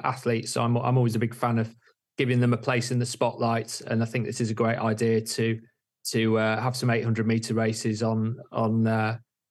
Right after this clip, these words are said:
Saturday. I, I noticed in the timetable as well that they're not, uh, kind of tucked away quite early in the schedule either. They, they've got, they've got a nice slot, um, in the, in the sort of early part of the evening when the atmosphere will really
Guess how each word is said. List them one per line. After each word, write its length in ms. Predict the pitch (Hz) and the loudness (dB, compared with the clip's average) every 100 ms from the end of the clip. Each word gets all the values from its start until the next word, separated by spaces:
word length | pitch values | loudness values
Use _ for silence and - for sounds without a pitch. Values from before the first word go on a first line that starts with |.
| - | -8
Saturday. 460 | - 127 131 113 110 | -4 -2 -2 0 2
I, 120 | 120 120 | 0 0
I 80 | 135 | 0
noticed 360 | 135 123 117 | 0 0 -2
in 80 | 123 | 0
the 60 | 120 | 0
timetable 600 | - 123 113 117 113 117 | 0 0 0 0 0 0
as 140 | 113 | 0
well 160 | 120 117 | 0 2
that 220 | 117 117 | 2 0
they're 120 | 131 | -2
not, 460 | 131 127 123 - - | 0 0 -4 -8 -2
uh, 280 | 117 113 110 - _ _ _ _ | 0 0 -2 -8 _ _ _ _
kind 180 | 117 113 | -4 -2
of 80 | 113 | 0
tucked 280 | - - | -2 -2
away 240 | 131 113 113 | 2 2 2
quite 300 | 113 117 110 | 0 0 2
early 300 | 131 139 117 | 2 2 2
in 80 | 110 | 2
the 60 | 107 | 0
schedule 520 | - 120 107 117 110 | 0 -2 0 2 2
either. 260 | 139 127 110 | 2 2 2
They, 200 | 120 120 | 2 0
they've 280 | 127 123 | 0 -2
got, 280 | 127 131 131 | -2 -4 -2
they've 180 | 131 123 | -2 -2
got 300 | 131 123 120 | 0 0 -2
a 100 | 123 | -2
nice 360 | 127 135 123 - | 0 0 -2 -4
slot, 380 | 139 139 139 135 - _ _ _ - | 0 0 -2 -8 -20 _ _ _ -8
um, 300 | 117 113 120 | -2 0 2
in 100 | 120 | 2
the, 340 | 120 117 - | 0 -2 -4
in 80 | 120 | 0
the 80 | 117 | 0
sort 220 | - 117 | 0 0
of 60 | 127 | 4
early 220 | 127 123 | 4 2
part 260 | 127 123 123 | 2 2 0
of 100 | 117 | 0
the 80 | |
evening 480 | 123 131 127 120 113 | 0 0 0 0 0
when 200 | 117 117 | 0 0
the 100 | 117 | 0
atmosphere 580 | 123 131 120 - 120 113 | -2 -4 -10 -2 0 2
will 200 | 117 113 | 2 2
really 400 | 113 113 110 110 | 2 0 0 -2